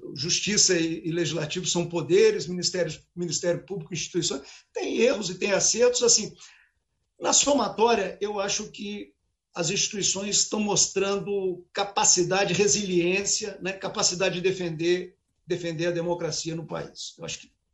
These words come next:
acho que o sinal, eu, numa resposta ao, ao Ximenes, eu toquei nesse assunto, tô repetindo pra você, mas também tava, tava embutido na sua pergunta.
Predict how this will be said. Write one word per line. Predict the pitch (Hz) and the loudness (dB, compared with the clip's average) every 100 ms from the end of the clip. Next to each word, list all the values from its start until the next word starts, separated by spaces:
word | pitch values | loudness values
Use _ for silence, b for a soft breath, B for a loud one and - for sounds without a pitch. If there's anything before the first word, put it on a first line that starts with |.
| _ _ _ _ | _ _ _ _
acho | - - | -8 0
que | |
o | - | 2
sinal, | 202 185 202 208 | 2 2 2 2
eu, | 202 185 - _ | 0 -2 -6 _
numa | 196 170 175 | -6 0 2
resposta | 165 - 170 160 160 | 2 2 0 0 -2
ao, | 151 - _ | -4 -10 _
ao | - 151 | -10 -8
Ximenes, | 175 151 156 156 | -6 -6 -4 -6
eu | 160 | -6
toquei | 156 156 165 | -6 -6 -4
nesse | 160 165 180 | -2 -2 -2
assunto, | - 180 202 - b b b _ - | -4 -6 -8 -12 b b b _ -4
tô | 175 | 2
repetindo | 160 175 160 170 190 185 | 2 2 0 0 0 -2
pra | 190 | -2
você, | 185 185 - 185 | 2 2 4 4
mas | 208 - | 2 -2
também | 185 185 | -2 -2
tava, | 180 180 196 | -2 0 -2
tava | - 185 175 | -2 -2 0
embutido | 180 190 180 175 | -2 -2 -2 -2
na | 190 | -2
sua | - 190 | -2 -2
pergunta. | 196 170 135 131 123 | 0 0 0 -6 -10